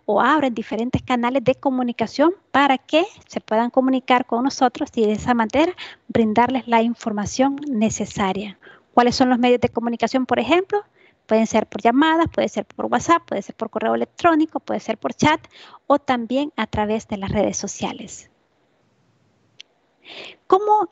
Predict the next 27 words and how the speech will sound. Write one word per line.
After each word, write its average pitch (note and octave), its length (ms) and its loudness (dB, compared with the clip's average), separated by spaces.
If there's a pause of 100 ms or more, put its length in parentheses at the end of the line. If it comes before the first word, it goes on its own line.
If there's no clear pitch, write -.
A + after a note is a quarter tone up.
nos C4 260 0
contactan A3+ 720 -6 (200)
a A3+ 80 -8
nosotros? - 720 -4 (460)
Les B3 140 2
dejamos D#4+ 320 2
los F4 140 0
contactos, C#4+ 500 -2
por B3 160 -4
ejemplo, C4+ 640 0 (100)
eh, G#3+ 240 -2
pueden A#3+ 240 0
llamarnos B3 500 0
o A3+ 40 0
escribirnos A#3+ 600 0
al G3+ 140 0
WhatsApp B3 380 0
al G#3 140 -4
veintiséis A3 420 -2
cuarenta A3 280 2
y A3 40 2
cinco, D4+ 300 2
sesenta G#3+ 120 0
y - 140 -4
cinco A3 160 -2
cero A3 220 -2
cero. E4+ 340 0